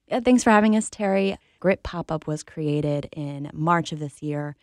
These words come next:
to celebrate the story of arts and technology in the Space Coast. So these are cultural events that bring people together across the county. We're really excited to celebrate another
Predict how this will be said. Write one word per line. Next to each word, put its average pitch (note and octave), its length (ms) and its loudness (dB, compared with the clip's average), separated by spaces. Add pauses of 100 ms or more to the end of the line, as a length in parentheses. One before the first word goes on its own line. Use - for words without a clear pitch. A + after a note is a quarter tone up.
(140)
to F3 260 2
celebrate F#3 680 4
the E3 120 -6
story F3+ 520 2
of D#3 220 -4
arts D#3 240 -4
and D3+ 120 -4
technology D3 680 0
in C#3+ 160 0
the C3+ 100 -2
Space - 340 -12
Coast. - 280 -10
So D3+ 60 -6
these E3+ 160 -2
are C#3+ 120 -4
cultural G#3 500 -2
events E3 360 0
that E3 160 -8
bring D3+ 180 2
people D3 260 -4
together C#3 380 -4
across C#3+ 340 -4
the - 80 -14
county. - 460 -14 (140)
We're F3+ 120 2
really G#3 200 6
excited E3 340 0
to D#3+ 100 -2
celebrate D#3+ 680 -4
another D3+ 600 -2